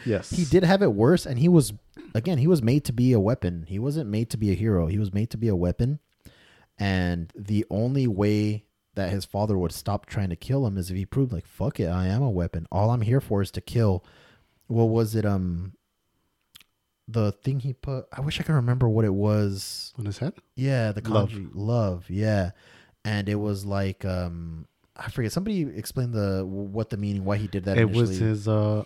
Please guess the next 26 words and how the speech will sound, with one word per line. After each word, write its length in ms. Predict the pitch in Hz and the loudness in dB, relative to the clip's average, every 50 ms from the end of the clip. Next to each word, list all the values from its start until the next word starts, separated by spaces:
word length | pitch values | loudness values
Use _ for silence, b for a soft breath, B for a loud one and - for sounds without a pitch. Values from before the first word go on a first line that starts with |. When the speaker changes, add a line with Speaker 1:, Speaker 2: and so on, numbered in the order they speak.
| - | -2
Speaker 1:
uncle, 420 | - 131 147 - 113 104 104 104 104 - - | -2 -2 -2 -2 -4 -6 -6 -8 -8 -6 -4
his, 220 | 117 104 98 - | -4 -4 -4 -6
his 380 | - 113 127 117 110 104 101 98 | -10 -6 -2 -2 0 0 -2 -2
mom's, 540 | 104 107 113 113 113 110 104 107 - - - | -2 0 0 0 0 -2 -6 -10 -12 -8 -4
uh, 460 | 107 104 101 101 101 98 98 98 98 98 | -2 -2 -2 -2 -2 -4 -6 -8 -6 -4
brother. 260 | - 104 101 - 101 101 | -2 -2 -2 -4 -6 -8
Speaker 2:
Yeah, 400 | - 113 104 98 95 92 90 85 | -6 -4 -2 -2 0 0 -2 -2
he 100 | 85 92 | -4 -6
killed 220 | 95 - 120 113 104 | -6 -4 -4 -4 -4
himself 360 | 104 101 - 113 101 95 - | -4 -6 -4 -4 -4 -4 -4
or 80 | 101 98 | -4 -2
whatever. 560 | 95 98 95 95 92 92 92 92 90 95 - - - - | -2 -2 -2 -2 -2 -2 -4 -4 -4 -6 -8 -8 0 4
Speaker 1:
Well, 260 | 135 143 139 127 123 | 6 8 8 8 6
no, 200 | 120 127 120 110 | 6 4 4 4
he, 340 | 104 107 117 120 117 113 113 | 2 2 2 4 6 6 6
uh, 60 | 110 | 6
uh, 340 | 107 104 104 98 - - 107 104 - | 4 4 2 0 -2 -4 -6 -6 -8
tried 500 | - - - - - - 113 113 120 - | -10 -14 -12 -8 -2 0 0 2 0 0
to 100 | - 110 | -4 -8
kill 300 | - - 120 117 117 107 | -4 -2 -2 0 0 0
Gaara. 180 | 113 110 175 | 2 4 6
Speaker 2:
Yeah, 120 | 196 170 98 | 6 6 6
and 120 | 92 95 | 4 2
he 60 | 92 90 | 0 -2
bombed 260 | 85 92 101 107 104 | -2 -2 -2 -2 -4
himself. 220 | 95 - - - | -6 -8 -10 -12